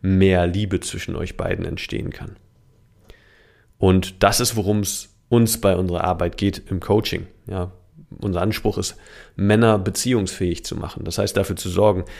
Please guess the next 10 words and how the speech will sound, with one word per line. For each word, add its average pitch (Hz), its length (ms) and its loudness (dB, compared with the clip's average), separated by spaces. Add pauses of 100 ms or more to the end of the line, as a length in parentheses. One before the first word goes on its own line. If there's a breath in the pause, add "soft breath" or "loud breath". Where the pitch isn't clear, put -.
(260 loud breath)
dass 92 200 0
du 110 160 2
als 98 200 0
Mann 104 320 0 (680 loud breath)
einmal 113 340 2
dazu 117 240 2
in 104 80 0
der 95 120 0
Lage 107 300 2
bist, 107 320 -2